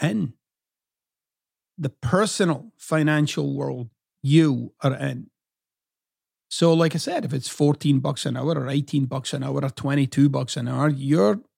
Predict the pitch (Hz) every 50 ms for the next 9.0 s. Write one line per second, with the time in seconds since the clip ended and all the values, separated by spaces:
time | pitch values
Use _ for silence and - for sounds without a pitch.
0 | _ _ - 131 156 190 220 220 170 131 131 135 131 - - - 135 127 127 147
1 | 139 139 139 - _ - - - 147 139 135 135 139 131 127 120 - - 127 135
2 | 147 175 196 180 165 135 - - _ _ _ _ _ 202 208 233 254 277 311 330
3 | 294 - - - 226 214 160 127 - - 160 160 175 202 190 - - 180 147 -
4 | - - - - - - - - 143 147 156 165 147 143 135 135 165 196 202 190
5 | 160 131 131 - _ _ _ _ _ _ _ - - - - 190 185 180 160 135
6 | 156 156 160 147 123 - 160 160 151 147 135 131 135 156 147 135 135 135 - -
7 | 165 160 - - 131 110 104 147 135 - - 147 139 139 - - 139 131 131 131
8 | 131 - - 143 135 127 - - 139 131 135 131 131 127 - - - - -